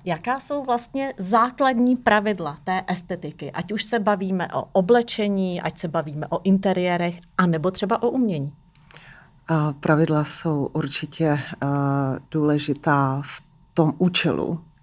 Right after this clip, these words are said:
Speaker 2: jaký umělecký dílo, jaký interiér vytváříme. A,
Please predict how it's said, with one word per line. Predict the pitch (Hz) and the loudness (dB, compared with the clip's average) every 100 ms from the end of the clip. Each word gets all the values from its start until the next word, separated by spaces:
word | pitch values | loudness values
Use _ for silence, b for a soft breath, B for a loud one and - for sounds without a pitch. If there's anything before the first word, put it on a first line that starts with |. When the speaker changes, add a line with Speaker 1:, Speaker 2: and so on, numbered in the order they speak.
| - - | -12 0
Speaker 2:
jaký | 156 143 - 156 135 | 0 0 -4 -6 4
umělecký | 180 165 160 - 147 | 6 8 6 2 -2
dílo, | 156 156 | 2 4
jaký | 139 151 | 4 0
interiér | - 170 165 151 143 139 | 2 4 4 2 2 0
vytváříme. | 139 147 135 139 143 135 135 B B B B B B - | -2 0 0 0 0 0 -2 B B B B B B 4
A, | 170 156 | 8 8